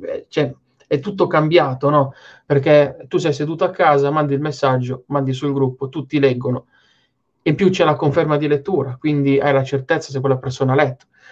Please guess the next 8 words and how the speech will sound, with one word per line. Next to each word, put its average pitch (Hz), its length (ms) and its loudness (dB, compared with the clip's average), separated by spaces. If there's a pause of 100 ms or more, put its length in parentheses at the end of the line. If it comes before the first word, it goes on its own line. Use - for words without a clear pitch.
(280)
Oppure, 156 400 4
come 147 220 2
fanno 160 260 0
le 180 120 4
mamme, 170 360 0
guardano 143 440 0
l'ultimo 170 500 -2
accesso 147 680 -2